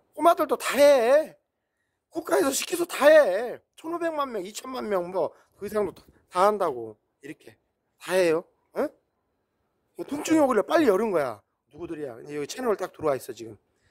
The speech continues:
그 코드를 딱 넣거든. 인간한테 코드를 딱 넣으면, 예, 저한테 요 지금 문자 뭐 들어왔어. 예, 제가 바로바로 지우는데 왔길래 딱 지금 "누구야 이 새끼들." 그걸 딱 써가지고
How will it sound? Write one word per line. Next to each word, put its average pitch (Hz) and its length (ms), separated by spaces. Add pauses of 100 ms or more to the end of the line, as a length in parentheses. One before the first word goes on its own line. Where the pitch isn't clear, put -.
(160)
그 - 120
코드를 277 400
딱 180 240
넣거든. 117 460 (500)
인간한테 151 440
코드를 214 360
딱 208 180
넣으면, 208 360 (420)
예, 123 60
저한테 180 360
요 131 380
지금 123 200
문자 143 260
뭐 113 160
들어왔어. - 440 (640)
예, - 60
제가 139 240
바로바로 151 380
지우는데 147 560 (520)
왔길래 120 340
딱 - 300
지금 107 340
"누구야 135 440
이 135 60
새끼들." 113 400 (320)
그걸 190 240
딱 196 200
써가지고 240 720